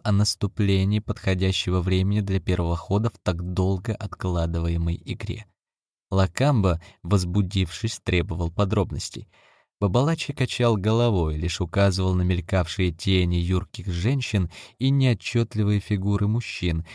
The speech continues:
сидевших у костров во дворе. «Здесь», —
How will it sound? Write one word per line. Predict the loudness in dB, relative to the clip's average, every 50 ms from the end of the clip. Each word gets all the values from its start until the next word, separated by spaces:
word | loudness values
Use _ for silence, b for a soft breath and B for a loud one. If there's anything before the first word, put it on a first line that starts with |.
| B B
сидевших | -4 -2 0 2 2 2 0 0 -4 -6 -8 -8 -8
у | -10 -6
костров | -2 -2 -2 -2 -2 -2 -2 -2 -2 -2 -2
во | -4 -2 -2
дворе. | 0 2 2 2 2 0 -4 -10 B B B B B B B B B _ _ _
«Здесь», — | -6 -6 -4 -2 0 -2 -2 -2 -6 -10